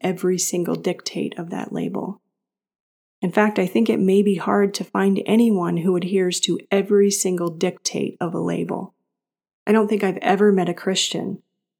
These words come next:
who honestly believes that when it says in the book of Psalms that it is good for us to dash our little children against the rocks, that take their children out to the seashore and dash their brains open on the rocks.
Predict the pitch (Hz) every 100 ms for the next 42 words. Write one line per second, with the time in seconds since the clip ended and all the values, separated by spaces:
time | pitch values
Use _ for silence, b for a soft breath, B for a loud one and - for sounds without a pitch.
0 | _ _ _ _ - 139 185 190 196 -
1 | 180 175 170 190 185 170 - 160 170 170
2 | - 196 180 180 170 180 175 175 - 175
3 | 180 175 170 165 165 - 180 - 185 175
4 | 175 170 165 170 175 165 165 165 156 -
5 | 175 175 165 170 170 170 160 170 175 175
6 | - - - _ _ 175 185 - 202 190
7 | 170 175 - 180 180 165 156 175 _ _
8 | _ _ _ _ _ _ _ _ 180 175
9 | - 170 165 - 202 202 175 160 160 160
10 | 151 165 170 - 165 160 170 185 185 160
11 | 160 165 165 165 170 226 - - -